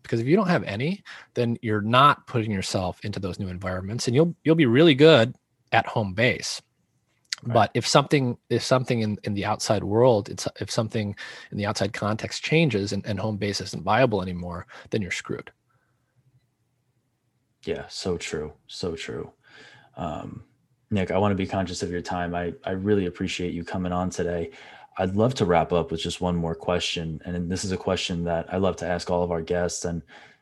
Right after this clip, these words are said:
Speaker 2: the question is, if you could go back in time and give the younger Nick some advice, whether it be personal or professional,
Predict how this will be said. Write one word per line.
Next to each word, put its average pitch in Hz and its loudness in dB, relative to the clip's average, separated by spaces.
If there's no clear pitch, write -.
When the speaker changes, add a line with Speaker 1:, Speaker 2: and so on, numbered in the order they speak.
Speaker 2:
the 107 -8
question 110 0
is, 101 2
if 87 -4
you 113 0
could 131 -10
go 123 -2
back 98 0
in 92 -2
time 85 -2
and 82 -8
give 87 2
the 101 0
younger 95 0
Nick 82 -6
some 90 -4
advice, 80 -4
whether 85 2
it 85 0
be 85 -10
personal 90 -4
or 85 -2
professional, 78 -8